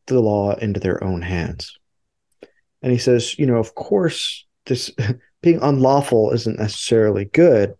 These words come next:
but, you know, it's the second and third order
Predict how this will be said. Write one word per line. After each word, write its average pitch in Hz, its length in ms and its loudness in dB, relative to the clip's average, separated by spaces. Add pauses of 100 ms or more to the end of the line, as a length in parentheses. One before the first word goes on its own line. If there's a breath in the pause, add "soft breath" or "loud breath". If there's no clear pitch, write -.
but, 175 440 2 (680 soft breath)
you 143 100 0
know, 123 60 2
it's - 140 -4
the 143 80 -2
second 190 460 0
and 123 240 -2
third 143 300 6
order 117 560 -2